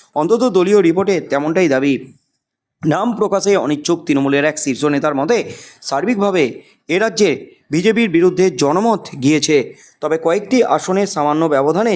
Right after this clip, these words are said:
জয় পরাজয় নির্ধারিত হতে পারে। আপাতত সেগুলির দিকে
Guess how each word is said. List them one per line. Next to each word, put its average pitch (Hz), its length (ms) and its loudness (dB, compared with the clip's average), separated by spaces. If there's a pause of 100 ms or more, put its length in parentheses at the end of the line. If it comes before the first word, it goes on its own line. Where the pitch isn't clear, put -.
(120)
জয় 165 260 0
পরাজয় 208 340 2
নির্ধারিত 175 420 -4
হতে 143 220 -2
পারে। 139 200 0 (540)
আপাতত 208 360 0 (180)
সেগুলির 214 500 -4
দিকে 208 240 0